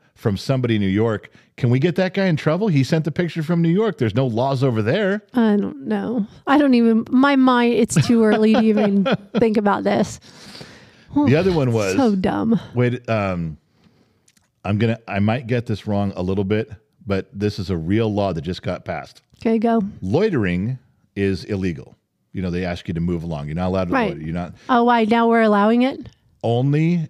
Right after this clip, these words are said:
Speaker 1: in one circumstance.
Speaker 2: <laughs>
Speaker 1: I
Speaker 2: Okay,
Speaker 1: swear to God, you're not,
Speaker 2: what's,
Speaker 1: you're not
Speaker 2: what
Speaker 1: gonna
Speaker 2: is
Speaker 1: believe
Speaker 2: it?
Speaker 1: me. I gotta go read a little more.
Speaker 2: You can loiter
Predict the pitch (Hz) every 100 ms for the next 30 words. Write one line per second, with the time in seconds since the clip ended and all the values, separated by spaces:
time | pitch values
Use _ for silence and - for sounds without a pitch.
0 | - 104 98 110 117 110 117 113 110 92
1 | 85 73 - - - - - - 339 640
2 | 427 - - - - - 427 403 311 -
3 | 262 262 269 240 240 - 151 139 101 269
4 | 131 - - 95 98 98 101 113 120 123
5 | 123 127 110 120 120 92 90 92 101 117
6 | 101 113 107 107 98 92 92 247 285 -
7 | 349 320 294 294 294 294 285 285 294